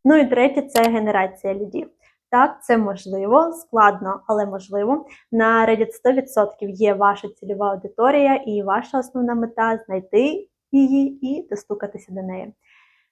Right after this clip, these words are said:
Тут головне чітко зрозуміти, якою буде ваша стратегія. Можливо, ви хочете, щоб користувач перейшов на сайт і заповнив форму. Чи плануєте збирати аудиторію з Reddit і наздоганяти її ремаркетингом? Про дієві стратегії з мого досвіду ми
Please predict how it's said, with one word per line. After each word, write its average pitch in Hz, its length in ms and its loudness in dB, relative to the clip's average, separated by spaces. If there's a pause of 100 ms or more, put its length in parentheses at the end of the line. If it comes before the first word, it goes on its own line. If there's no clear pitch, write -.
(160)
Тут 381 220 6
головне 247 360 6
чітко 269 340 -2
зрозуміти, 240 580 0
якою 226 400 0
буде 202 240 -2
ваша 202 280 -4
стратегія. 196 600 -10
Можливо, 220 440 0
ви 302 100 -6
хочете, 214 380 -6
щоб - 260 -16
користувач 214 540 -2
перейшов 202 580 -2
на 185 100 -12
сайт 339 420 4 (140)
і 220 160 -6
заповнив 202 520 -8 (100)
форму. 202 380 -4 (100)
Чи - 160 -4
плануєте 285 500 0
збирати 208 440 -2
аудиторію 208 560 0
з 190 80 -14
Reddit 202 340 -2
і 202 80 -6
наздоганяти 202 600 -8
її 202 140 0
ремаркетингом? 202 760 -6 (440)
Про 240 100 6
дієві 226 340 2
стратегії 208 480 -8
з 202 100 -16
мого 202 200 0
досвіду 320 580 0
ми 220 360 -2